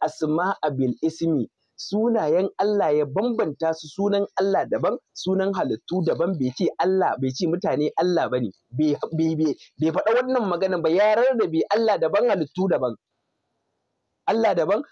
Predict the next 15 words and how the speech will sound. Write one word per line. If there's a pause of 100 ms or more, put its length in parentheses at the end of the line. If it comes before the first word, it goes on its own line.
(320)
halittu
daban. (1080)
"Wa
ra'aha (120)
ainahu." (560)
Ya
ga (140)
ainihin
halittun
nan, (260)
sunayensu (460)
nasu
ne,
sunayen
Allah